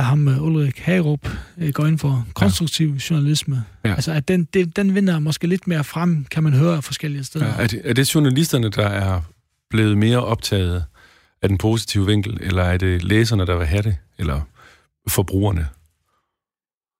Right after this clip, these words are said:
Speaker 1: Øh, ja, det, det ved jeg ikke helt. Altså, jeg tr-, jeg tror, at det er svært at navigere for de forskellige medier i den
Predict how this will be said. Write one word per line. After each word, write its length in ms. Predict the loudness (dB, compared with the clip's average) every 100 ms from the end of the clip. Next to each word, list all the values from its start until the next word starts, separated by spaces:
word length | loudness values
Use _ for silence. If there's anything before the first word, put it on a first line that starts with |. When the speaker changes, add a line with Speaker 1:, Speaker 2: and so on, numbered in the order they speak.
| _
Speaker 1:
Øh, 760 | 0 2 4 4 4 4 2 0 -4 -12 -20 -20 _ _
ja, 200 | -6 -6 -10 -12 -20 _ _ _ -6
det, 280 | -6 -6 -6
det 120 | -2
ved 80 | -2
jeg 140 | -2
ikke 140 | -4
helt. 280 | -4 -6 -6
Altså, 480 | -8 -6 -6 -6 -8 -12 -16 _ _
jeg 100 | -4 -4
tr-, 260 | -6 -8 -12 _ _ _ _ _ _ _ _ _ _ _ _ -6
jeg 80 |
tror, 560 | -6 0 2 4 0 -4 -10
at 540 | -4 -4 -4 -14 -14 -10 -4
det 100 | -2
er 40 |
svært 560 | -2 -6 -2 0 0 -4
at 80 | -4
navigere 680 | -2 -2 -2 2 4 2 0
for 180 | -6
de 140 | -6 -6
forskellige 440 | -8 -2 -2 0
medier 400 | -2 -2 -2 -4
i 60 | -4
den 460 | -2 0 0 -2